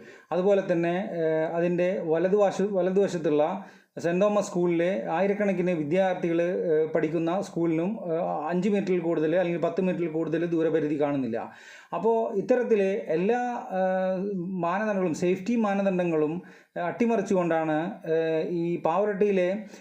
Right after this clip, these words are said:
ഏഹ്, എല്ലാ നിർമ്മാണ പ്രവർത്തനങ്ങൾക്കും, ഏഹ്, എതിരായിട്ട് പഞ്ചായത്തിൽ പരാതി നൽകുകയും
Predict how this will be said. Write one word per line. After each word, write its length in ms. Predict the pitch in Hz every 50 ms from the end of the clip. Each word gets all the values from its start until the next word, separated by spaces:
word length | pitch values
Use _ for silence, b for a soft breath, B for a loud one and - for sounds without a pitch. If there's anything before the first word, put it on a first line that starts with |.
| B B B B -
ഏഹ്, 140 | 156 160 185
എല്ലാ 300 | 175 165 185 208 220 226
നിർമ്മാണ 340 | 214 202 196 214 214 214 214
പ്രവർത്തനങ്ങൾക്കും, 1040 | 196 202 196 196 190 180 202 196 196 190 185 170 160 170 170 170 185 208 214 - - -
ഏഹ്, 340 | 165 165 165 165 165 175
എതിരായിട്ട് 640 | 175 165 202 202 208 190 175 165 147 131 147 135 135
പഞ്ചായത്തിൽ 640 | 131 - 151 160 156 190 202 202 196 - 185 180 180 190 190 190 B B B B _ -
പരാതി 320 | 151 160 180 196 226 233
നൽകുകയും 540 | 226 214 190 170 156 170 160 156 160 143